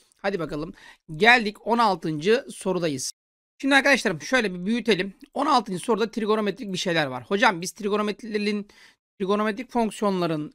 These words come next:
e, integrallerini bilmiyoruz." diyebilirsiniz. Evet. Bunları bilmek zorunda değiliz. Bunlar zaten müfredatta yok ama biz özelliklerden bunları çözebiliriz. Şimdi nasıl çözebiliriz hocam? Şöyle çözebiliriz.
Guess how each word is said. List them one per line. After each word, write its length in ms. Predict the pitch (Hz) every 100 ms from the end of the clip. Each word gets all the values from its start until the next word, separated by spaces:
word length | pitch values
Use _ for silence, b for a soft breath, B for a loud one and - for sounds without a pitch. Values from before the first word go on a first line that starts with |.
| _
e, 360 | 151 156 151 -
integrallerini 560 | 180 156 180 196 214 190
bilmiyoruz." 460 | 190 190 160 196
diyebilirsiniz. 580 | 160 165 135 131 156 254 -
Evet. 240 | 214 139 _ b b b _ _ -
Bunları 300 | 226 294 269
bilmek 300 | 262 254 247
zorunda 640 | 233 226 233 277 240 196
değiliz. 540 | 170 220 214 151 135 143
Bunlar 280 | 170 196 202
zaten 160 | 202
müfredatta 480 | 196 175 190 170 226
yok 200 | 196 156
ama 200 | 202 196
biz 120 | 220 -
özelliklerden 1160 | 170 175 196 196 196 214 202 196 220 240 254 214 -
bunları 920 | 170 160 180 220 214 170 180 240 254 _
çözebiliriz. 680 | - 190 151 190 156 131 131
Şimdi 200 | - 202
nasıl 260 | 269 254 190
çözebiliriz 400 | 180 156 147 143
hocam? 220 | 160 214
Şöyle 200 | 214 147
çözebiliriz. 440 | 139 131 127 135